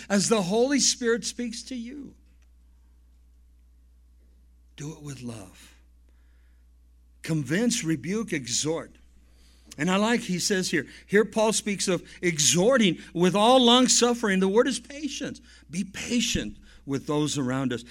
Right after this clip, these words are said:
and teaching them. And again, the word teaching. Now,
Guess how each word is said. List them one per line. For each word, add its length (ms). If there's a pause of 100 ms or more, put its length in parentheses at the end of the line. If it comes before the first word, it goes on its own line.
(120)
and 320
teaching 560
them. 220 (180)
And 100
again, 220
the 80
word 220
teaching. 400
Now, 200